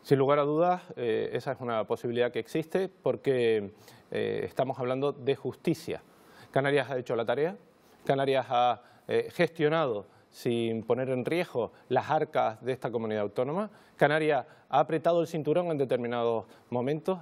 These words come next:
Los canarios han tenido de, debilidades, han dejado de hacer cosas para que cumplamos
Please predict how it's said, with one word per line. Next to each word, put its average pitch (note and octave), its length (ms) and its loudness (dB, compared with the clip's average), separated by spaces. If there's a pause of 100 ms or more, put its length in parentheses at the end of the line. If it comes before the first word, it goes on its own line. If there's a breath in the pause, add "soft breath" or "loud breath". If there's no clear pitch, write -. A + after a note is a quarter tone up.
(100)
Los D3 300 2
canarios C#3 540 -2 (280 loud breath)
han C#3+ 140 -2
tenido D#3+ 300 4
de, B2 380 0 (640)
debilidades, C#3+ 800 2
han C#3 120 -4
dejado C#3+ 400 0
de B2+ 140 2
hacer E3+ 280 -2
cosas D3+ 400 -2 (360 loud breath)
para C3 260 4
que A#2+ 140 -8
cumplamos C3+ 560 0